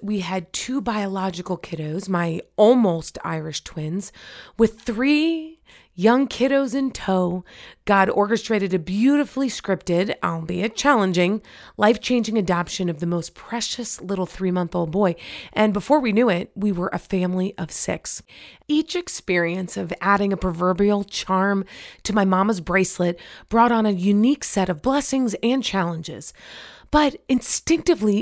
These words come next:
it has always been and will always be my deepest desire that my children love the Lord. My heart is that their lives and behaviors will bring heaven to earth. So I pray,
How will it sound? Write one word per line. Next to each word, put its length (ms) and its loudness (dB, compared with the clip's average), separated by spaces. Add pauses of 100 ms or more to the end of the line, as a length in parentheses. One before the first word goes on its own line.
it 100 4
has 240 -4 (160)
always 500 2
been 460 2
and 140 -2
will 180 -2
always 320 2
be 340 -2 (380)
my 140 0
deepest 440 -2
desire 540 -4
that 160 -2
my 140 -2
children 420 -4
love 200 -6
the 100 -6
Lord. 480 -6 (480)
My 100 6
heart 580 -2
is 120 0
that 200 0
their 160 0
lives 540 -2
and 100 -4
behaviors 640 -2 (320)
will 120 4
bring 240 4
heaven 300 2
to 120 2
earth. 480 -2 (360)
So 240 4
I 100 6
pray, 500 4